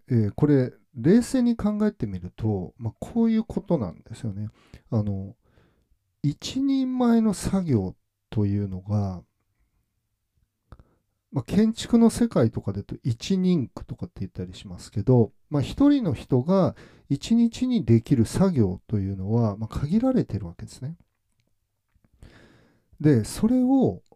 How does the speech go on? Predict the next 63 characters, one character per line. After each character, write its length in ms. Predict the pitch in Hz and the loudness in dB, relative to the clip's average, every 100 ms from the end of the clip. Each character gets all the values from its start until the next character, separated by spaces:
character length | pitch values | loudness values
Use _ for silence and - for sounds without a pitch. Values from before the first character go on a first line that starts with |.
| _ | _
ワ 180 | 135 175 | 2 4
ー 180 | 233 233 | 4 0
キ 140 | 262 | -2
ン 60 | 254 | 0
グ 80 | |
マ 140 | 247 262 | 2 4
ザ 120 | 180 | 2
ー 20 | |
っ 40 | 117 | 0
て 80 | |
い 20 | 107 | -6
う 40 | |
の 40 | |
は 60 | 92 | -6
三 260 | - 160 208 | -4 -2 2
人 180 | 233 | 2
分 140 | 226 220 | 2 2
や 100 | 208 | 0
っ 60 | |
て 160 | - 202 | 0 2
る 80 | 185 | 2
っ 40 | |
て 100 | - | 0
い 40 | 165 | -8
う 20 | |
こ 60 | |
と 100 | - | -10
な 80 | 190 | -16
ん 40 | 170 | -16
で 60 | |
す。 140 | 214 339 _ _ _ _ _ _ _ _ _ _ _ _ _ _ _ _ _ _ _ - _ _ _ _ _ _ _ _ _ _ - | -20 -20 _ _ _ _ _ _ _ _ _ _ _ _ _ _ _ _ _ _ _ -20 _ _ _ _ _ _ _ _ _ _ -4
え 120 | 117 | -2
ー、 40 | |
三 280 | 117 170 208 | 0 0 2
人 200 | 208 202 | 0 2
分 180 | 190 190 | 2 4
と 80 | 180 | 4
い 20 | |
う 20 | |
の 60 | 127 | 2
は 60 | |
何、 440 | 98 117 175 139 110 | 2 0 2 0 0
ど 160 | 117 175 | 4 6
う 80 | 208 | 6
い 40 | |
う 40 | 117 | 4
ふ 60 | |
う 40 | 113 | 2
に 100 | 90 | -4
カ 180 | - | -6
ウ 80 | 104 | -6
ン 40 | 101 | -6
ト 140 | 104 | -8
す 120 | - | -4
る 100 | 107 | -6
か 140 | - 87 | -6 -12
っ 60 | - | -14
て 100 | - | -16
い 60 | 90 | -14
う 100 | 90 - | -14 2
と、 280 | 139 113 - _ _ _ _ _ - - _ _ _ _ | 4 4 2 _ _ _ _ _ -20 -20 _ _ _ _
え 400 | 113 101 92 | -2 -2 -4
ー、 0 | 92 | -10